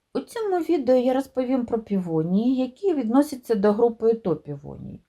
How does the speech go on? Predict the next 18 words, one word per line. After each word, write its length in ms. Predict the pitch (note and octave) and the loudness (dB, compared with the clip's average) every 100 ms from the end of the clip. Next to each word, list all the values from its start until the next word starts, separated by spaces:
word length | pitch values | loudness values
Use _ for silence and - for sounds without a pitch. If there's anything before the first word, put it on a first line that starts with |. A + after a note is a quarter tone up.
| _ - - | _ -20 -2
про 120 | F4+ | 0
догляд 520 | G3 G#3 G3+ A3+ G#3+ | 4 4 4 2 2
за 140 | G#3+ | 0
ними. 440 | A3 G#3 G#3 G3 G3 - _ - | 0 2 2 2 0 -6 _ 2
І 100 | C4 | 4
оскільки 560 | C#4+ - G4 F#4+ C#4+ | 4 2 -2 0 -2
зараз 360 | B3+ B3 A3 G#3 | 2 4 4 4
закінчилося 880 | G#3 G#3 A3 A3 - G#3+ G3 G3 | 0 -2 -6 -6 -2 0 2 0
цвітіння 540 | F#3+ - A3+ - E4 G#3+ | -8 -8 -10 -4 0 0
цієї 500 | - F#3 E3+ E3+ E3+ | 0 -4 -2 0 0
групи, 360 | F3 D#3 - | -2 -6 -2
розповім 480 | F#3+ G#3+ - C#4+ E4+ | -4 -2 -2 0 0
про 140 | A#3+ G#3 | 0 0
догляд 460 | G3 A#3 G#3+ G3 | 4 2 2 0
за 140 | F#3 F#3+ | 2 2
етопівоніями 1000 | F#3+ F#3 F#3 G3 E4 E4+ G#3 F3+ F#3+ F#3+ | 2 -4 -2 -2 0 2 2 2 0 0
після 300 | G#3 - D3+ | -6 -6 -12
цвітіння. 680 | - D3+ D#3+ - D#3 D#3+ | -12 -18 -18 -16 -14 -12